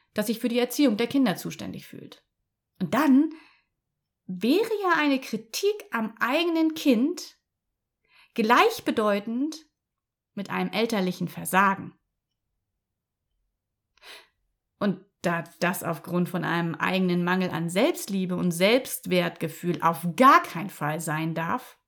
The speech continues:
verschließen sich die Eltern lieber der Realität, loben ihre Sprösslinge über den grünen Klee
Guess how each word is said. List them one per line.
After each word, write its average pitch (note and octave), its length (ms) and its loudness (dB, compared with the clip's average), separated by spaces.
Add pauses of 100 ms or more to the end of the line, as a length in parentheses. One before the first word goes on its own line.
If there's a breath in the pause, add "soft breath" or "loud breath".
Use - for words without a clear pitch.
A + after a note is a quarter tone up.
(220)
verschließen G4+ 420 4
sich F3 140 0
die - 100 -4
Eltern F#3 320 0
lieber G3 220 2
der F3+ 160 2
Realität, F3 600 -4 (460 loud breath)
loben F4 400 6
ihre G#3+ 240 2
Sprösslinge G3 640 -2
über F#3 160 -2
den E3+ 180 -2
grünen E3+ 440 -2
Klee A#3 420 -2